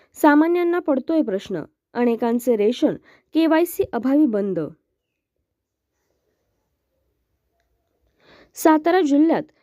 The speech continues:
लंपीने पाच जनावरांचा मृत्यू. जिल्ह्यात फैलाव वाढतोय. एकशे पन्नास पशूंवर उपचार सुरू. भटक्या कुत्र्यांवरून सातारा पालिकेत गोंधळ.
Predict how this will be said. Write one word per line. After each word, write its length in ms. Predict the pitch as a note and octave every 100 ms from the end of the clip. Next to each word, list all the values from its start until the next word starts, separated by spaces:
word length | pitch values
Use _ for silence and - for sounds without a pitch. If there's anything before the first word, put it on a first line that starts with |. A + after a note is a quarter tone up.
| _ -
लंपीने 520 | C#4+ D4 D4+ E4+ F4
पाच 300 | F4+ - B3+
जनावरांचा 640 | B3 C4+ C4 C4 C4 C#4
मृत्यू. 400 | C4 A3 - C4+ E4 _ B3 G#3+
जिल्ह्यात 380 | A#3+ B3+ A#3+ B3 _
फैलाव 360 | B3 A3+ A#3+ B3+
वाढतोय. 480 | G#3+ G#3 G#3+ A#3+ D#4+ - _ _ -
एकशे 300 | D4 D4 F4+
पन्नास 520 | F4+ C#4+ C4+ C#4 F4 -
पशूंवर 420 | B3+ - D4 D#4+ -
उपचार 340 | - - C#4
सुरू. 340 | C#4 F#3+ D#3 - _ _ _ _ _ _ _ _ _ _ _ _ _ _ _ _ _ _ _ _ _ _ _ _ _ _ _ _ _ _ _ _ _ _ _ _ _
भटक्या 360 | C4+ D#4 D#4 F4
कुत्र्यांवरून 640 | F4+ D#4+ D#4+ D#4+ D#4+ E4+
सातारा 420 | F#4 C4+ A#3+ A#3+
पालिकेत 540 | A#3+ A#3+ A3+ A3+ C4 A3+
गोंधळ. 400 | G3+ G#3 A3+